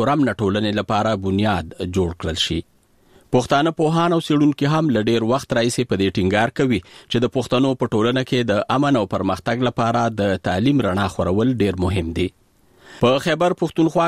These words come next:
کې د تعلیم د څار حکومتي ادارې یا ایجوکیشن مانیټرینګ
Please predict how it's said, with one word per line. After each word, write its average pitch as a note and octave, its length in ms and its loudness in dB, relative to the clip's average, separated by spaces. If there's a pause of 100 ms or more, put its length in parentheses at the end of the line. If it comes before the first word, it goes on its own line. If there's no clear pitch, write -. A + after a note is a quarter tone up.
کې E3 240 0
د A#2 160 0
تعلیم A#2+ 380 0
د G2+ 100 0
څار A2+ 320 0 (160)
حکومتي F#2+ 560 0
ادارې F2+ 800 -2
یا B2 80 4 (140)
ایجوکیشن D3 640 0
مانیټرینګ A#2 520 -2